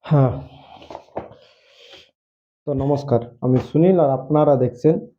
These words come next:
সুনীল ইনফরমেশন টিভি। তো এই যে প্রশ্নটা আপনারা শুনলেন, এটা কিন্তু করেছিলে দ্য নিউজ বাংলা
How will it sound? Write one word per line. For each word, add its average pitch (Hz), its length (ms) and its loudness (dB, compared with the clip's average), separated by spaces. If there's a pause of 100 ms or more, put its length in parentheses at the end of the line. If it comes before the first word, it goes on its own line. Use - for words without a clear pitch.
(580)
সুনীল 143 300 2 (160)
ইনফরমেশন 123 800 -2 (380)
টিভি। 107 220 -2 (1600)
তো 127 100 -2 (560)
এই 160 140 4
যে 214 120 2
প্রশ্নটা 175 600 -2
আপনারা 180 380 0
শুনলেন, 151 500 2 (600)
এটা 160 240 0
কিন্তু 151 580 -2 (100)
করেছিলে 131 520 0 (800)
দ্য 131 320 4 (680)
নিউজ 147 360 -2
বাংলা 120 440 -2